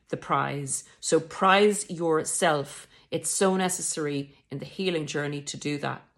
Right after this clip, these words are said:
Guys, consider like, sharing, and subscribe. Let's get the message out there. Let's not stop building our army of warriors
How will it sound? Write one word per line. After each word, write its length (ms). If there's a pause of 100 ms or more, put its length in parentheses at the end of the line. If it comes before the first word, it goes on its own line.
(840)
Guys, 360
consider 440
like, 260
sharing, 340
and 120
subscribe. 920
Let's 240
get 240
the 60
message 380
out 280
there. 360 (200)
Let's 500 (120)
not 400 (240)
stop 840 (360)
building 520
our 220
army 720
of 320
warriors 1000